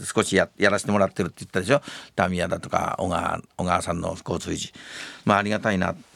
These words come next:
その交通維持の育英会っていうのは、いろんなところに存在してましてね、その、やっぱり交通維持に関してね。で、そのある交通維持の育英会発行の、君と翼っ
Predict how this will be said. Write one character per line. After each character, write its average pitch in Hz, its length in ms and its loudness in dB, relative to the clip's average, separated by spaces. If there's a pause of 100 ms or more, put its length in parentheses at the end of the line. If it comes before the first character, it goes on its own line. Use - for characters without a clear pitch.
(1000)
そ 147 120 4
の 143 100 4
交 202 160 8
通 240 80 -4
維 233 80 0
持 185 120 2
の 101 320 0 (500)
育 127 240 4
英 127 80 6
会 120 160 4
っ - 20 -8
て - 140 -10
い - 20 -4
う 92 60 -4
の 92 40 0
は、 90 300 -4
い 127 140 0
ろ 127 100 4
ん 131 40 2
な 113 40 -2
と 120 80 0
こ 113 60 2
ろ 104 60 4
に 95 60 0
存 101 220 4
在 95 160 4
し - 60 -6
て 104 100 -2
ま 92 80 2
し - 60 -8
て 131 80 0
ね、 175 80 2
そ 135 100 4
の、 104 80 4
や 101 80 2
っ 95 40 -4
ぱ 101 100 -2
り 92 80 -2
交 113 160 4
通 - 100 -4
維 156 140 6
持 139 100 4
に 101 100 4
関 90 220 0
し - 60 -10
て 98 100 -4
ね。 - 140 -4 (500)
で、 123 1300 2
そ 151 120 4
の 160 80 6
あ 190 80 6
る 123 280 2
交 135 240 6
通 - 140 -2 (100)
維 131 120 2
持 113 100 4
の 98 100 6
育 95 240 2
英 104 140 8
会 98 300 2 (340)
発 113 300 0
行 92 180 0
の、 101 320 4 (320)
君 190 300 6
と 247 100 8
翼 220 380 4
っ 196 80 0